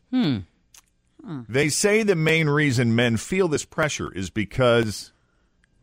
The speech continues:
Speaker 2: single men are more likely to say they feel lonely.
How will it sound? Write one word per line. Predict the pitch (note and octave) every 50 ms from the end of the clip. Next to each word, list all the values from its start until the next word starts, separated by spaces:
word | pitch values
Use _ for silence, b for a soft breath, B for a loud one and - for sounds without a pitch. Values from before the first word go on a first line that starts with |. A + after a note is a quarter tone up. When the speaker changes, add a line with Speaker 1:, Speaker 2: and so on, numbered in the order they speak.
| _ _ _ _ _ _ _ _
Speaker 2:
single | - - - D3 D#3 D#3 D3 D3 C#3
men | C3+ C#3 C#3+ D3
are | C#3+ C3+
more | C3 C3 C#3 D3+ D3 C3+
likely | C3 C3+ C#3+ D3 - - D3+ D3
to | C3 A#2+
say | - - D#3+ D3 D3+ C#3+
they | C#3+ C#3+ C#3
feel | C3+ - - D3+ D3 C#3 C#3 -
lonely. | - A#2+ A#2 B2 B2+ C#3 C#3+ D3 D3 D3+ D3 C#3+ B2 G2+ F2 C#2+ A1+ G#1+ -